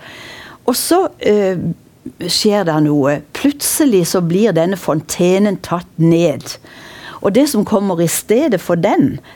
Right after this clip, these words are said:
det er statuen av Henrik Wergeland. Og da ble fontenen i første omgang flyttet ut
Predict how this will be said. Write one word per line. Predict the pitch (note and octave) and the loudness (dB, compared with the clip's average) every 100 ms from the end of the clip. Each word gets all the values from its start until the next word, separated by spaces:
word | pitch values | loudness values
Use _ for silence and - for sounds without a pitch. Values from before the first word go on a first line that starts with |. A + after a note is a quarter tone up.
| _ | _
det | D#3 G#3 A#3 | 0 0 0
er | F3 | -4
statuen | F3 - D3+ F3 - C#3 C3+ C#3+ - | -6 -4 -4 -4 -4 0 2 0 -2
av | B2 | -6
Henrik | C3 D#3 D3 C#3 - | -2 -2 -2 -8 -10
Wergeland. | B2+ C#3 C3+ - D3+ - _ - - - - - | -10 -10 -8 -10 -12 -16 _ -20 -20 -20 -18 -8
Og | - G3+ E3+ - _ - | -4 -4 -4 -12 _ -4
da | D4+ | -2
ble | F4+ A#3+ | 2 2
fontenen | C4 A#3 A3+ G#3 G#3 A3 | 2 0 0 2 2 4
i | A3 | 2
første | - G3 - - | 0 -4 -2 0
omgang | F3 F3+ F#3+ | 2 2 2
flyttet | F3 - G#3 - - B3 | -2 -2 -4 -2 -4 -2
ut | - G3+ A3+ | 0 0 0